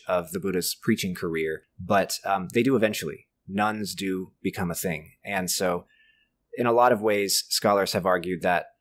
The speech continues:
the Buddhist social movement or the Buddhist religious movement was pushing against sort of the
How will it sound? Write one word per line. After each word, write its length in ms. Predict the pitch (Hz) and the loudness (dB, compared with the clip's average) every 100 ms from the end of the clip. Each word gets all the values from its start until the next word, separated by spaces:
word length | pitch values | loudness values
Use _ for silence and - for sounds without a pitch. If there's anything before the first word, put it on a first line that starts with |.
| _ | _
the 420 | 135 98 90 85 - | -4 -2 -2 -4 -6
Buddhist 480 | 95 123 120 - | 0 2 2 2
social 360 | - 107 - 101 | 0 0 0 -2
movement 560 | 90 92 87 80 - - - | 0 -2 -4 -8 -8 -10 -6
or 140 | 98 | -2
the 80 | 95 | -2
Buddhist 340 | 85 98 98 | -2 -2 -2
religious 540 | 92 87 98 95 90 92 | -4 -2 -2 -2 -2 -2
movement 540 | 95 90 90 80 - - - | -2 -2 -6 -8 -12 -12 -2
was 480 | 95 87 85 - - _ _ _ _ _ - | 0 2 0 -2 -4 _ _ _ _ _ 0
pushing 300 | 139 139 120 | 2 2 0
against 420 | 95 104 101 - | 2 2 2 0
sort 200 | 110 98 | 2 2
of 140 | 92 87 | 0 -4
the 380 | 92 87 85 | -4 -4 -6